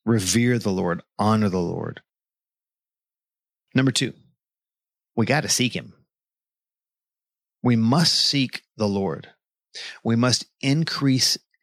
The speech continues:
in our relationship with him. If you want to know more of him, get to know more about him. Seek him. I've got several scriptures that are just kind of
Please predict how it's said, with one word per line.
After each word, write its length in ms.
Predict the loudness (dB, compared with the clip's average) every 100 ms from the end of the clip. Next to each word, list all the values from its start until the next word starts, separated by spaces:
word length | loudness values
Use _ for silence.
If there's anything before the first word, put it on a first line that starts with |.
| _ -6
in 140 | -4
our 140 | -2 -2
relationship 880 | 0 0 0 0 -2 -2 -4 -8 -18 -20 _ _ _
with 220 | -4 -4 -4
him. 280 | -8 -10 -18 _ _ _ _ _ _ _ _ _ _ _ _ _ _ _ -6
If 160 | -4 0
you 100 | 0
want 200 | 0 -2
to 100 | -2
know 260 | 0 0
more 280 | 2 0 0
of 200 | -2 -2
him, 400 | -2 -6 -6 -12 -18 _ _ _ _ _ _ _ _ _ _
get 160 | -4 -2
to 120 | -2
know 180 | -2 -4
more 240 | -4 -4
about 380 | -4 -4 -4 -4
him. 340 | -8 -10 -14 _ _ _ _ _ _ _ _ _ _ _ -4
Seek 440 | -2 0 -2 -4
him. 260 | -8 -12 -16 _ _ _ _ _ _ _ _ -18
I've 100 | -6
got 160 | -2
several 360 | 0 0 -2 -4
scriptures 420 | -6 -6 -6 -6
that 140 | -6 -6
are 60 |
just 220 | -4 -4
kind 180 | -4 -8
of 80 | -12